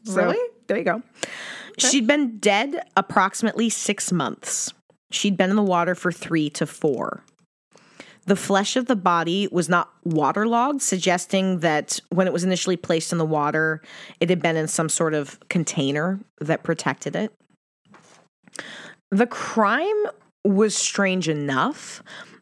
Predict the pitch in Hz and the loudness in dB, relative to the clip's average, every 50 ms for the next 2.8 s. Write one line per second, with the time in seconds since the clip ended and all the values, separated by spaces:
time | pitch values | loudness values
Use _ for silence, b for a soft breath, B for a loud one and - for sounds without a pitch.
0 | B - 175 190 233 - 233 233 240 247 240 233 240 - - - - 254 277 359 | B -2 2 2 2 4 4 2 4 4 2 0 0 -2 -2 2 2 2 2 2
1 | 349 - - 480 440 370 269 226 185 190 185 175 160 170 175 175 175 175 170 151 | 0 0 0 2 2 2 2 2 2 0 -2 0 0 2 2 2 2 0 0 -4
2 | 156 - - - - 170 175 185 196 180 113 67 - - - | -4 -8 -8 -2 0 0 0 0 0 -2 -2 -2 -4 -6 -8